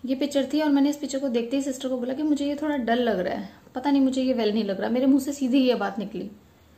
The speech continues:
She said कि "नहीं, अब तो दूध पी लिया इसने, मैंने इसको अभी अपना दूध पिलाया है, breastfeed कराया है और दवाई भी ले ली है।" कहा, "ठीक है, होगा फिर, ठीक होगा शायद।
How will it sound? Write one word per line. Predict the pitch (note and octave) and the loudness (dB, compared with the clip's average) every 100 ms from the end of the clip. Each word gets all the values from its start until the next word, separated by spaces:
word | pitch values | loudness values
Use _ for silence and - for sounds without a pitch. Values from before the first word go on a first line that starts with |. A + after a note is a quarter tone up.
| _ _ _ _ _ _ - | _ _ _ _ _ _ -4
She | D#4+ D#4 | -2 0
said | F4 | -4
कि | - E4 | -2 0
"नहीं, | C4+ D4 C#4+ | 4 4 4
अब | C#4 - | 2 0
तो | C#4 | 0
दूध | A3+ A#3 A#3 | 0 -2 0
पी | C4 | 0
लिया | C#4+ | 0
इसने, | G4 F#4+ | -2 0
मैंने | C#4+ C4 | 2 2
इसको | C4 C#4 | 2 0
अभी | A#3 C#4 | 2 0
अपना | C#4 B3+ | 0 -2
दूध | B3 B3 | -2 -4
पिलाया | B3 B3 B3 | -6 -4 -4
है, | A#3 | -4
breastfeed | A#3+ - B3 | -6 -6 -8
कराया | A#3+ B3 C4 A4+ | -4 -4 -4 -2
है | D#4 | -4
और | - A#3 | -2 -4
दवाई | A3 G3+ | -4 -4
भी | F#3+ G3+ | -4 -6
ले | G3+ | -4
ली | F3 G3 | -6 -8
है।" | G3+ - _ _ _ _ _ _ _ _ _ _ - | -12 -16 _ _ _ _ _ _ _ _ _ _ -16
कहा, | D#4+ | -14
"ठीक | - E4 D#4+ | -8 -6 -6
है, | C#4+ C#4+ | -6 -4
होगा | B3 C4 | -4 -6
फिर, | C4 B3+ | -6 -8
ठीक | B3 - | -10 -10
होगा | - - | -12 -10
शायद। | A3+ A3 | -10 -12